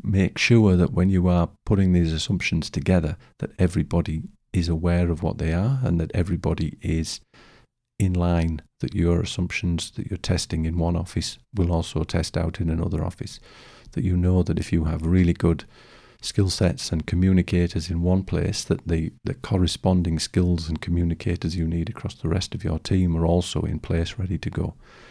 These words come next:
And any other facet, of course, as well as you go through it.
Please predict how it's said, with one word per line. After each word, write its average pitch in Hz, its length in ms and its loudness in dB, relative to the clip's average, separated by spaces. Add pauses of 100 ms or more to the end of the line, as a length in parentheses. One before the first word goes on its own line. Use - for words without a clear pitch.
(300)
And 80 200 2
any 87 260 6
other 82 360 2
facet, - 460 -4
of - 120 -8
course, 82 340 -4
as 76 100 -8
well 78 180 -4
as - 140 -12
you - 60 -6
go 80 140 -4
through 85 260 -4
it. - 140 -12